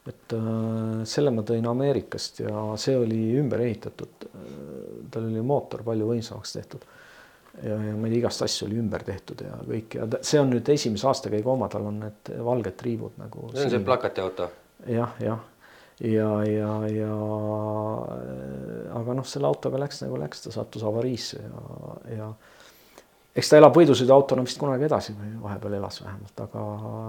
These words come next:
Speaker 1: minu käest ta läks ära. Ja siis mul oli tunne, et noh, jäi ikka veel midagi puudu või noh, ta oli mul nii lühikest aega. Ja see teine oli nüüd juba järgmise põlve oma, üheksakümne üheksanda aasta mudel, et, äh, see oli täiesti standard.
Speaker 2: Mhm.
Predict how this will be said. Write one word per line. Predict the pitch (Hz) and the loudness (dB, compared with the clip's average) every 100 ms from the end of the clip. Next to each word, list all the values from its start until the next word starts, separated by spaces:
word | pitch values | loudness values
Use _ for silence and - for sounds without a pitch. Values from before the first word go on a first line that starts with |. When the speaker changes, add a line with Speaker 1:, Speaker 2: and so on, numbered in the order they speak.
| 113 | -10
Speaker 1:
minu | 127 123 113 | -6 -4 -4
käest | 110 107 - | -6 -8 -8
ta | 120 | -8
läks | - 143 | -4 -4
ära. | 127 - - - - _ | -4 -6 -14 -20 -20 _
Ja | 110 | -8
siis | 127 117 135 | -4 -2 -2
mul | 131 123 | 0 4
oli | 127 123 | 4 6
tunne, | 151 110 | 6 4
et | - 107 | -2 -8
noh, | 107 - | -8 0
jäi | 120 117 | 2 2
ikka | 117 | -2
veel | 107 110 | -2 -2
midagi | 113 104 107 | -2 -4 -4
puudu | 127 - 95 | -4 -6 -12
või | 101 - | -12 -10
noh, | 107 | -4
ta | - | 2
oli | 131 | 4
mul | 127 123 | 4 2
nii | 131 | 2
lühikest | 135 120 - - | 0 -2 -8 -6
aega. | 127 110 - - - - - - - - | -6 -6 -14 -20 -20 -20 -20 -20 -20 -12
Ja | 117 | -4
see | 120 117 117 113 113 | 2 4 4 4 6
teine | 143 147 120 | 8 8 6
oli | 104 101 | 4 2
nüüd | 107 104 | 0 -2
juba | 110 117 | -2 2
järgmise | 127 113 101 104 | 2 0 -4 -4
põlve | 107 104 113 | -4 -2 -4
oma, | 113 98 | -4 -4
üheksakümne | 110 - 110 | -6 -8 -6
üheksanda | 107 104 107 95 | -6 -8 -8 -8
aasta | 101 - | -10 -12
mudel, | 120 113 104 | -12 -12 -12
et, | 107 - - | -14 -18 -14
äh, | 123 120 123 127 131 123 - | -12 -10 -12 -12 -12 -14 -16
see | - - | 0 6
oli | 131 117 | 6 6
täiesti | 113 - 104 | 4 0 -2
standard. | 110 98 - - - _ _ _ _ - | -2 -2 -6 -14 -20 _ _ _ _ -6
Speaker 2:
Mhm. | 107 104 | -4 -4